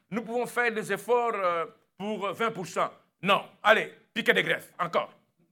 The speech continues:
Nous ne sommes pas d'accord. Alors ici, Abraham amène le cas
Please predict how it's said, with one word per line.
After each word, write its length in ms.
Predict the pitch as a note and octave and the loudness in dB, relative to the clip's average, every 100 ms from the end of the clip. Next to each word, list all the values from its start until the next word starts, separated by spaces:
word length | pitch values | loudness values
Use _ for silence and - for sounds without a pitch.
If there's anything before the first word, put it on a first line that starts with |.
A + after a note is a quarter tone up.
| _ _ _ _ _ _ _ _ _ _ | _ _ _ _ _ _ _ _ _ _
Nous 60 | _ _ _ _ _ _ _ | _ _ _ _ _ _ _
ne 40 | - | 4
sommes 160 | C#4 | 6
pas 120 | C4 | 6
d'accord. 320 | A3 G3+ F3 E3+ _ _ _ _ _ _ _ _ _ _ _ _ _ _ _ _ _ _ _ _ _ | 2 2 -4 -10 _ _ _ _ _ _ _ _ _ _ _ _ _ _ _ _ _ _ _ _ _
Alors 260 | E3 - - | -6 -6 -8
ici, 260 | - E4 G#4 - | -4 0 2 2
Abraham 580 | - - G#4+ A4+ - - _ _ _ - | 2 4 4 2 -6 -20 _ _ _ 2
amène 560 | E3 A#3+ G#4+ E4 G3 | 6 8 6 4 -4
le 180 | D3+ G#3+ | -2 0
cas 460 | A3 D4+ E4 - | 2 12 12 12